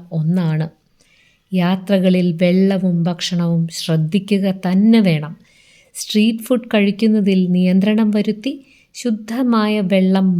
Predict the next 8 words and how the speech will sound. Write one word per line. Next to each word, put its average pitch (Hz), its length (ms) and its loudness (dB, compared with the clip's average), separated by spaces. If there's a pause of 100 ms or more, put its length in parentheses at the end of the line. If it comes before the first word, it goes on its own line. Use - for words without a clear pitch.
മാത്രം 214 520 -2
കുടിക്കണം. 160 460 -2 (760)
ഈ 196 120 0 (200)
കനൽ 208 300 0 (100)
വഴികൾ 190 380 2 (200)
താണ്ടി 185 320 0 (100)
തിരിച്ചെത്തിയ 214 760 -2 (140)
ദേവിചന്ദനയ്ക്ക് 180 880 0